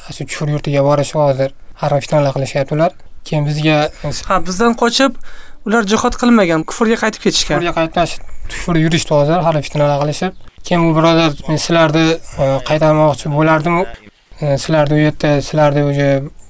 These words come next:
Speaker 1: ketayotganlarni biladi, u yerdaglar bilishadi, men sizlarni qaytara olmayman." Keyin jicha gapni aylantirib, e, Shomga targ'ib qildi. "Shomga borsanglar ham bo'ladi."
Speaker 2: Hoji akamiz Muhammad Yusufga ham aytmabdilar-da, "Shomga borib jihod qilaver", deb.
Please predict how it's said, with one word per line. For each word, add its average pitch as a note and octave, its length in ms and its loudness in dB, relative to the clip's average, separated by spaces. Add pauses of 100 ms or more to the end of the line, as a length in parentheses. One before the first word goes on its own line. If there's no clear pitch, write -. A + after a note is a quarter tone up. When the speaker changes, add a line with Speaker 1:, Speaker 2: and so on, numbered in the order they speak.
Speaker 1:
ketayotganlarni C#3+ 580 0
biladi, C#3+ 240 4
u D3 40 2
yerdaglar C#3 400 2
bilishadi, C#3+ 480 2
men C#3+ 100 0
sizlarni C#3 260 0
qaytara D3 280 0
olmayman." C#3 360 2 (320)
Keyin C#3+ 180 -2
jicha D3+ 240 0 (120)
gapni D3+ 380 0
aylantirib, D3+ 480 2 (280)
e, C#3+ 80 0 (140)
Shomga D3+ 400 2
targ'ib D3 280 2
qildi. C3+ 280 0
"Shomga D3 340 0
borsanglar D3 340 0
ham C#3 120 2
bo'ladi." C#3 320 4 (240)
Speaker 2:
Hoji G3+ 260 0
akamiz B3+ 340 0
Muhammad A#3+ 440 -2
Yusufga A#3 340 -6
ham A#3+ 200 -2
aytmabdilar-da, A3+ 720 0 (380)
"Shomga B3 420 -2
borib G#3+ 260 0
jihod G#3 300 -4
qilaver", F#3+ 460 0
deb. D3 180 -4